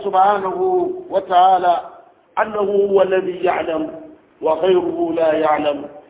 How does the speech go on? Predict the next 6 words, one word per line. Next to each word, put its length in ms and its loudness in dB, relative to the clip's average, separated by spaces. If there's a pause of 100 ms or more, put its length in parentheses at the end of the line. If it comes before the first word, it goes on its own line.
(240)
وهو 340 2
الذي 440 -2
يقدر 560 -2 (460)
وغيره 1120 0
لا 200 2
يقدر، 560 -4